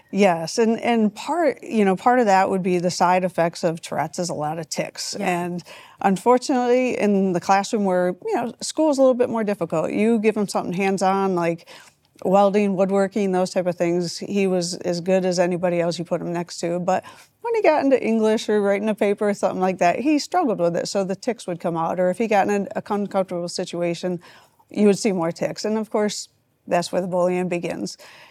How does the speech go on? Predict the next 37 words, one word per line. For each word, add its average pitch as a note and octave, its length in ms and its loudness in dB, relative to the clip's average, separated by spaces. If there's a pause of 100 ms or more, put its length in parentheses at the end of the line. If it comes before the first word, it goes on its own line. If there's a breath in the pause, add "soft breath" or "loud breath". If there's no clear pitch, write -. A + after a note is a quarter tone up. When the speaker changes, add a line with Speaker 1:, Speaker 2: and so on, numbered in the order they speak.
Speaker 2:
Yeah. G#3+ 60 -6
Speaker 1:
You G#3+ 80 2
put A3 160 4
him G#3 80 2
on G3 100 6
a G3 60 2
sports A3 340 -2
field, A#3+ 400 2 (800)
uh, F#3 260 2
he F3 220 -2
was, F3+ 200 -6
he G#3 120 -2
was G#3 120 2
good A3 200 4
to A3 60 0
go G3+ 260 4
because F#3 480 0
it F#3+ 140 -2
was F#3+ 180 -4
natural E3 340 -2
for - 160 -10
him. E3 260 -8
So, G3+ 280 2 (720 loud breath)
you C4+ 140 2
know, B3+ 120 4
as B3 120 2
far C#4+ 240 6
as B3+ 120 2
him A3 300 2 (200)
beating A3+ 380 4
the F#3+ 140 2
odds F3+ 300 2
of F3 60 -2
what F#3 120 2
the F3+ 80 -2
doctor F3 440 0
said, G#3+ 340 0